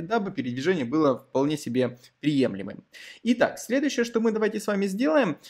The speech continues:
это мы сделаем то, что у нас будет происходить верное вращение. Сейчас у нас, э, игрок просто передвигается по определенной координате, когда мы нажимаем на клавишу A, а также D. Но вместо теперь,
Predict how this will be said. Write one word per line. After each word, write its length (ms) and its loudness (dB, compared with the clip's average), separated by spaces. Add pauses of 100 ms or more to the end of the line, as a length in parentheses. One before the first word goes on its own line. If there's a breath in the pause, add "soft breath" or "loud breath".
(140 loud breath)
это 240 2
мы 120 0
сделаем 440 0
то, 140 2
что 560 2
у 60 -2
нас 180 2
будет 300 -2
происходить 480 -2
верное 440 2
вращение. 760 0
Сейчас 420 0
у 40 -2
нас, 200 -2
э, 320 -6
игрок 360 4
просто 260 4
передвигается 600 0
по 180 2
определенной 720 2 (200 soft breath)
координате, 880 2
когда 160 0
мы 100 0
нажимаем 460 0
на 180 2
клавишу 540 0
A, 280 4
а 80 -4
также 360 -2
D. 460 -4 (340 loud breath)
Но 260 6
вместо 380 2
теперь, 400 -2